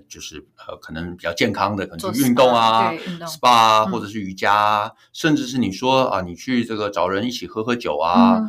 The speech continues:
Speaker 1: 啊，狂欢一下啊，
Speaker 2: 嗯。
Speaker 1: 去跳舞啊，
Speaker 2: 旅行什么。
Speaker 1: 我是觉得，对，甚至旅行啊，这都没有问题。
Speaker 2: 对。
Speaker 1: 就是至少让自己能够处在一个轻松舒服的一个状态。
Speaker 2: 嗯，嗯，嗯。
Speaker 1: 因为有时候我们回归到了一个轻松、这个舒服啊，不是紧绷的状况，你反而可以想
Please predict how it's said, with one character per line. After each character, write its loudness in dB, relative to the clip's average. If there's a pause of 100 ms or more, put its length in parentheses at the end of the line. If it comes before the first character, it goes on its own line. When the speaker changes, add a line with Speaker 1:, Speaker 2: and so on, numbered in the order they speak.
(120)
Speaker 1:
啊， -12
狂 -4
欢 0
一 -2
下 0
啊， 2
Speaker 2:
嗯。 -2
Speaker 1:
去 -4
跳 4
舞 -6
啊， 2
Speaker 2:
旅 -4
行 -10
什 -18
么。 -6
Speaker 1:
我 -6
是 -4
觉 -2
得， 4
对， 0
甚 -2
至 2
旅 -2
行 -10
啊， 2
这 -10
都 2
没 2
有 4
问 4
题。 -4
Speaker 2:
对。 -8
Speaker 1:
就 -8
是 -6
至 -8
少 -6
让 2
自 -8
己 -14
能 -18
够 -6
处 -20
在 -4
一 -6
个 -8
轻 -12
松 -10
舒 -10
服 -18
的 -20
一 -20
个 -20
状 -12
态。 -2
Speaker 2:
嗯， 4
嗯， -2
嗯。 -6
Speaker 1:
因 -2
为 0
有 2
时 -8
候 2
我 0
们 -2
回 -4
归 2
到 2
了 0
一 -2
个 -4
轻 -4
松、 -4
这 -8
个 -6
舒 -4
服 -14
啊， -2
不 -14
是 -6
紧 -12
绷 -2
的 -4
状 -6
况， -2 (280)
你 -2
反 0
而 -4
可 -6
以 -2
想 -8